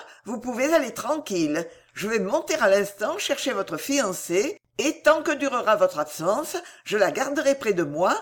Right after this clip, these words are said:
dans ce réduit où nul ne pénètre sans ma permission. » « Mille grâces, señorita.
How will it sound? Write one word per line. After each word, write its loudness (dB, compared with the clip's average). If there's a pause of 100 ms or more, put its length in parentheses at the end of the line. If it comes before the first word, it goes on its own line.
(260)
dans -4
ce -4
réduit 0
où -2
nul -4
ne -4
pénètre -2
sans -4
ma 0
permission. » « -4 (1160)
Mille 2
grâces, -2
señorita. -2